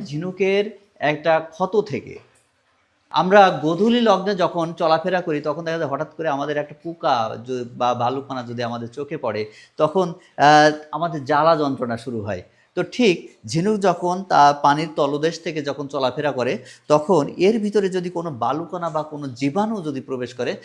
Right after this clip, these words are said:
তখন এর ভিতরে ঠিক আমাদের চোখে যেমন জ্বালা যন্ত্রণা হয়েছে, ঠিক অনুরূপ একটা জ্বালা যন্ত্রণা কিন্তু সে অনুভব করে।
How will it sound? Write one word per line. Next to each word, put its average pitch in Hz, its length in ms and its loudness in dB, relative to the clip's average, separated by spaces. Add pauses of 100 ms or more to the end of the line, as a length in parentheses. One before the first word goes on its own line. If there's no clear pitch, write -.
(180)
তখন 143 280 -4 (100)
এর 208 200 2
ভিতরে 196 340 -2 (260)
ঠিক 214 240 -6
আমাদের 165 340 -2
চোখে 175 280 -8
যেমন 180 240 -8
জ্বালা 170 220 0
যন্ত্রণা 170 380 -10
হয়েছে, 185 300 -8 (240)
ঠিক 196 300 -4
অনুরূপ 226 380 -2
একটা 165 220 -4
জ্বালা 127 300 0
যন্ত্রণা 113 380 -6
কিন্তু 113 280 -12
সে 131 220 -4
অনুভব 117 440 -4
করে। 98 200 -8